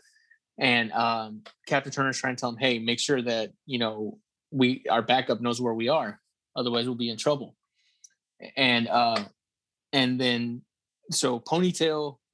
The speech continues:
is looking like he set off or set some kind of gren-, uh, grenade or explosive, and then he's trying to get out so that,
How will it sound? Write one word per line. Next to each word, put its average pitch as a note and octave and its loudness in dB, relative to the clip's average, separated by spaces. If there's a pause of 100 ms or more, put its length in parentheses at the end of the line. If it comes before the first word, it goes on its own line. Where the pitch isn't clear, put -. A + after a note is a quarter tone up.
is A#2+ -10
looking C3 -2
like A#2+ 0
he A#2+ 2 (160)
set - 2
off B2 0 (120)
or B2+ -2
set B2 -4
some C3 -8
kind B2 -4
of A2+ -10 (260)
gren-, B2 2
uh, A2+ 2 (560)
grenade B2 4
or A#2 2
explosive, A#2+ 0
and A#2 -4
then A#2 -2
he's A2+ 0
trying A#2+ 0
to A#2 0
get A2+ 2
out A2+ 0 (520)
so C3+ -6
that, A2+ -4